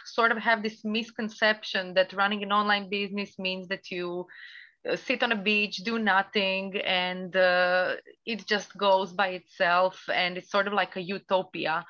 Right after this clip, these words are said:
And, uh, we are here to break that stigma, because I'm sure that, uh, you were not vaccinated from, uh, fear and stress that, uh, being an onlinepreneur carries. So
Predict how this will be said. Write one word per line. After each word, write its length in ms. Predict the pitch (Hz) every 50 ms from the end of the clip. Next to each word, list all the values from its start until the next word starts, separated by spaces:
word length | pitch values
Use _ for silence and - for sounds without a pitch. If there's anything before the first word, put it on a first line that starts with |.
| - - - - - - -
And, 420 | - 185 175 175 180 180 180 170
uh, 100 | 180 175
we 140 | 165 165 185
are 60 | 202
here 200 | 196 - - 220 220
to 100 | 220 226
break 340 | 190 180 202 202 196 202 202
that 220 | 196 202 208 208 208
stigma, 580 | - - _ 247 226 220 208 208 202 190 175 175
because 280 | 185 214 214 226 220 220 -
I'm 180 | 220 214 214
sure 320 | 214 - - 220 214 214 220
that, 260 | 208 220 214 208 - _ -
uh, 260 | 208 196 185 190 185 185 - _ _ _ _ _ _ _ _ _ _ _ _ _ - _ _ _ _ _ _ _ _ - - - _
you 240 | 226 208 202 226 220
were 140 | 220 226 220
not 240 | 214 208 214 214
vaccinated 760 | 220 208 214 214 214 - - 220 196 185 180 180 170 180 175 - -
from, 280 | - 185 175 175 170 170
uh, 180 | 165 160 160 - - - -
fear 240 | 220 185 180 175
and 140 | 170 175 170
stress 480 | - - - 240 240 220 196 190 - - - 170
that, 240 | 175 165 160 165 _ - -
uh, 60 | 180
being 360 | 165 165 180 214 233 226 202
an 100 | 175 180
onlinepreneur 1000 | 175 180 175 175 170 170 165 - 190 170 170 165 165 165 165 160 160 156 156 165 - _
carries. 560 | - 196 190 196 196 180 165 143 - - - -
So 480 | - - 185 170 170 170 170 175 170 165